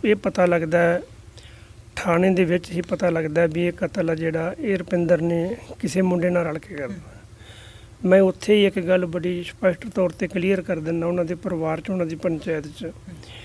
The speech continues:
Speaker 1: ਵੀ ਸਾਡੇ ਵੱਲੋਂ ਅੱਜ ਤੋਂ ਇਹ ਮਰ ਗਏ।
Speaker 2: ਹੂੰ।
Speaker 1: ਕਿਉਂ, ਮੈਂ ਪਹਿਲਾਂ ਵੀ ਦੱਸ ਚੁੱਕਿਆ ਵੀ ਗੁਰਵਿੰਦਰ ਸਾਡਾ ਨਾ ਇੱਕ ਪੁੱਤ ਸੀ, ਉਹ ਸਾਡਾ ਜਵਾਈ ਬਣ ਕੇ ਸਾਡੇ ਘਰੇ ਕਦੇ ਵੀ ਨਹੀਂ ਆਇਆ ਸੀ।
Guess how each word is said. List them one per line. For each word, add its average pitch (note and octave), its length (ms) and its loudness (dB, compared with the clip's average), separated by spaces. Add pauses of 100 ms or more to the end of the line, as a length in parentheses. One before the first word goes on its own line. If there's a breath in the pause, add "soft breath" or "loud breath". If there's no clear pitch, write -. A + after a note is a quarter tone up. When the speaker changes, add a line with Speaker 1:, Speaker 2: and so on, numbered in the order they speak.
(460 loud breath)
Speaker 1:
ਵੀ G#3 80 0
ਸਾਡੇ F3+ 380 2
ਵੱਲੋਂ F#3 340 2
ਅੱਜ E3+ 120 -2
ਤੋਂ F#3+ 200 -2
ਇਹ G3 60 2
ਮਰ E3+ 220 -2
ਗਏ। B2 180 -14
Speaker 2:
ਹੂੰ। - 380 -18 (1500 loud breath)
Speaker 1:
ਕਿਉਂ, G#3+ 380 2 (220)
ਮੈਂ G3 100 6
ਪਹਿਲਾਂ G#3 320 2
ਵੀ G3+ 80 0
ਦੱਸ F3+ 220 2
ਚੁੱਕਿਆ G3 240 -2
ਵੀ G3 120 0
ਗੁਰਵਿੰਦਰ F3+ 460 0
ਸਾਡਾ F#3+ 320 0
ਨਾ G#3 80 2
ਇੱਕ G3+ 100 -8 (100)
ਪੁੱਤ G3+ 260 -2
ਸੀ, - 260 -12 (1300 loud breath)
ਉਹ F#3+ 140 4
ਸਾਡਾ G3 240 6
ਜਵਾਈ F#3+ 340 8
ਬਣ G3+ 220 0
ਕੇ - 140 -12
ਸਾਡੇ F#3+ 240 10
ਘਰੇ F#3+ 280 2
ਕਦੇ A3+ 260 6
ਵੀ G#3 100 4
ਨਹੀਂ G3 100 6
ਆਇਆ F3+ 260 2
ਸੀ। - 100 -14